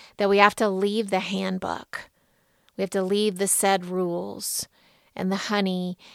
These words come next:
and we just have to plain fight for people.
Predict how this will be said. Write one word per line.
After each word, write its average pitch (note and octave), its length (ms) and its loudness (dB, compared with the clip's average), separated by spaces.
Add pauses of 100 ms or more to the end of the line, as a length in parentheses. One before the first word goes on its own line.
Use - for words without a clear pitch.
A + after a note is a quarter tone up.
(100)
and G3 160 -2
we G3+ 100 0
just G#3 260 0
have A#3 220 -4
to G#3+ 120 -4
plain G3 560 -2 (420)
fight - 440 0
for F#3 140 -8
people. - 580 -12